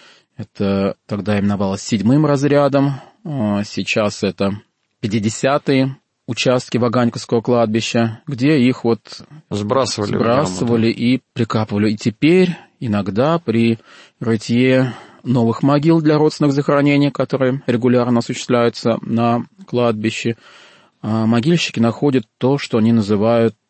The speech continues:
Speaker 1: э, расстрелкой. То есть вот беспорядочно лежащие кости, черепа с характерными пулевыми отверстиями
Speaker 2: Ужасное
Speaker 1: затылочной
Speaker 2: вообще,
Speaker 1: части.
Speaker 2: ужасное
Speaker 1: Да.
Speaker 2: слово.
Speaker 1: Они эти косточки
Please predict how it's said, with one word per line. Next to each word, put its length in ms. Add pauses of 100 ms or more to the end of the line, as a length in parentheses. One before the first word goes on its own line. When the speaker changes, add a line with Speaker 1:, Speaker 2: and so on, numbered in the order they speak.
(120)
Speaker 1:
э, 400
расстрелкой. 720 (320)
То 120
есть 180
вот 100
беспорядочно 760
лежащие 720
кости, 600 (640)
черепа 720
с 120
характерными 920 (280)
пулевыми 460
отверстиями 600
Speaker 2:
Ужасное 220
Speaker 1:
затылочной 280
Speaker 2:
вообще, 240
Speaker 1:
части. 140
Speaker 2:
ужасное 240
Speaker 1:
Да. 80
Speaker 2:
слово. 420 (640)
Speaker 1:
Они 420 (300)
эти 220
косточки 760